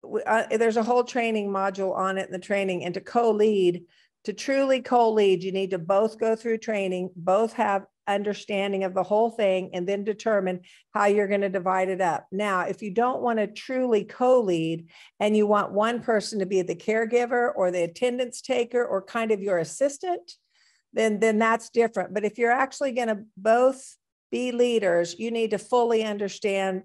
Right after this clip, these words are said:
the whole thing. So it's, it's kind of true, Sarah, or kind of not true. It depends how you deter-, if, if, if you're gonna co-lead to where one of you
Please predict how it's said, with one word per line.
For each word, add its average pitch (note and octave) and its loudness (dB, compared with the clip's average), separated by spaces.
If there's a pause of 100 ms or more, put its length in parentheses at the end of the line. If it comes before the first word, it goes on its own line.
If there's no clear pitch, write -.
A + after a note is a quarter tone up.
the F#3+ 0
whole F#3+ 2
thing. E3 -4
So F#3+ 2
it's, - -6
it's A3 0
kind C4 0
of B3 -4
true, B3 2
Sarah, A#3 4
or G3 0
kind G#3+ -2
of G3+ -2
not F#3+ -2
true. G3 -2
It G3 -4
depends B3 -2
how A#3+ 4
you A3 -2 (320)
deter-, G#3 0
if, B3+ 6
if, - -2 (720)
if A3+ 2
you're B3 4
gonna C4+ 4
co-lead B3 4
to A3+ 0
where A3 4
one A3+ 0
of A#3 0
you A3 2